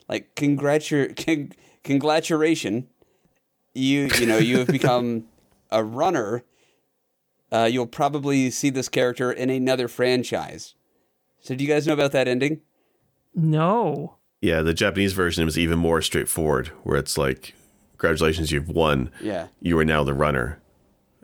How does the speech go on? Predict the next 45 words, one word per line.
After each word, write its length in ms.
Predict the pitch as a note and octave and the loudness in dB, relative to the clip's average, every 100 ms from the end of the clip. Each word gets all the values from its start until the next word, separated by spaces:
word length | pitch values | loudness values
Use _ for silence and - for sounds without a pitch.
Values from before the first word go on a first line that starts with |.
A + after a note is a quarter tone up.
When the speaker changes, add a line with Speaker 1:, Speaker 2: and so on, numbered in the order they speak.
| - | -4
Speaker 2:
And 240 | C2+ A#1 _ - | -4 -6 _ -2
yeah, 280 | C#2+ C2+ G1+ - _ | 0 0 -2 -16 _
so 300 | - C#2+ C2 - - | -8 -4 -4 -6 -2
you're 100 | D#2 | 0
right. 180 | F#2+ D2 | 2 0
It's 380 | C2+ D2 - - | 0 -2 -6 -8
a 40 | - | -10
prequel 580 | - F2+ E2+ D#2 C#2 B1+ - | -4 -2 0 0 -2 -4 -10
to 100 | - | -6
Speaker 1:
Yeah. 160 | C#2 B2+ | 0 2
Speaker 2:
Lode 120 | F#2+ | 2
Runner. 360 | C2+ A1 G#1 - | 0 -2 -6 -12
<laughs> 80 | _ C#3 - G3 - - - - | _ -4 -2 0 0 0 -4 -4
Which 80 | - | -4
is 140 | D3+ | -2
Speaker 1:
Yeah. 180 | B2+ C#3 C#3 - _ | 2 0 -2 -10 _
The, 80 | D3+ | -4
uh, 40 | |
the 140 | B2 - | 2 4
Speaker 2:
insane. 300 | D3+ B2+ A2+ | 4 4 4
Speaker 1:
sprite. 480 | A#1+ A#1 F3 F4+ E4+ | 2 2 4 4 2
Speaker 3:
What? 320 | - - G3+ | -8 -4 -4
Speaker 2:
<laughs> 20 | - | 0
Yeah. 380 | C#3 D#3+ A#2+ - - | 0 0 0 -2 -2
Speaker 1:
Yeah, 220 | B2+ G#2+ | 0 0
some 260 | - F#3+ A3+ | 0 -2 0
of 80 | |
the, 180 | G#3+ D3 | 0 0
some 160 | C3 G#3 | -2 0
of 40 | |
the 40 | C#4 | 2
Speaker 3:
I 40 | |
missed 300 | A#3+ C4+ - | 4 4 2
Speaker 1:
property, 120 | C3+ | 2
the, 60 | G3+ | 2
Speaker 3:
that. 300 | B3 A3 C#3+ | 2 2 0
Speaker 1:
the 60 | G#2+ | -2
characters 500 | - C3+ C3 B2 A#2 | -2 0 0 -4 -4
or 40 | |
whatever, 320 | A2+ A2+ A2 - _ _ _ - | -4 -4 -6 -10 _ _ _ -6
were 360 | B2+ B2 A#2+ - | 0 2 2 0
just 300 | C#3 C#3 - | -4 -6 -6
ported 340 | - F3+ D#3+ | 0 2 4
over 220 | D3 C#3+ | 4 2
to, 320 | C#3 B2+ A#2 | 0 0 0